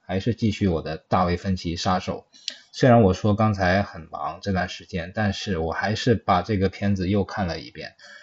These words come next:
呃，由于最近又出了四K版，所以喜欢这个片子的影迷朋友们可以去下载最新的这个四K的清晰度来感受一下，之前那个实在是清晰度太差了。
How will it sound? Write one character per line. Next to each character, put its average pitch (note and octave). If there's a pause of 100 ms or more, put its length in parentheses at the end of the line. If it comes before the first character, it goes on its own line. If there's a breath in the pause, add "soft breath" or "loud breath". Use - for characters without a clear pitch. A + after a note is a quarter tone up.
(240 loud breath)
呃， F#2+
由 G2+
于 A2+
最 B2
近 A#2
又 G#2+
出 A2+
了 G#2
四 G#2+
K G#2+
版， D#2+ (420 loud breath)
所 -
以 G2
喜 -
欢 B2+
这 D#3
个 B2
片 A#2+
子 A2
的 G2
影 G2+
迷 F#2+
朋 G#2
友 G2
们 F#2
可 G#2
以 F2+
去 G2+
下 F#2+
载 F2
最 G2+
新 G#2
的 F2+
这 F#2+
个 F2
四 -
K G#2
的 E2+ (360 loud breath)
清 A2+
晰 G#2
度 G#2
来 F#2
感 F#2+
受 G2+
一 F2+
下， F#2+
之 B2
前 G#2
那 A2
个 F#2
实 -
在 G2+
是 F#2+
清 G#2
晰 A2
度 G#2
太 G2+
差 F2
了。 -